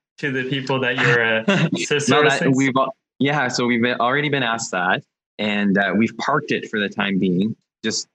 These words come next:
Speaker 2: right now, it's ba-, basically a, a race to provide as many new S K Us to our platform as possible. Every single day, we are adding new products.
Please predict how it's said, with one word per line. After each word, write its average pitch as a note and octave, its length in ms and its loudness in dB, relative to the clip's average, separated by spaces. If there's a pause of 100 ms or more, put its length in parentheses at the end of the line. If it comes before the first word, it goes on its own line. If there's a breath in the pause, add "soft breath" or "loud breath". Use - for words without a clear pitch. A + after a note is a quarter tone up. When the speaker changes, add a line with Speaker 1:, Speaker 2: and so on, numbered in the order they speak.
(260)
Speaker 2:
right A#2+ 180 0
now, A2+ 460 0
it's G#2+ 280 -4
ba-, - 200 -4 (100)
basically A2 560 -2
a, F#2+ 260 0 (100)
a G#2+ 80 0
race G#2+ 540 0
to G2 480 2 (240)
provide G#2 340 0
as G2 140 -4
many G#2 320 2
new G2 240 2
S - 260 -4
K A#2 60 2
Us G#2 320 0
to - 160 -2
our F#2 340 2 (120)
platform G2 420 0
as F2 120 -6
possible. F#2 600 -4
Every G2 260 0
single G2 320 0
day, F#2 180 -2
we F2+ 140 0
are E2+ 220 0
adding F2+ 200 -6
new F2+ 120 -4
products. - 580 -4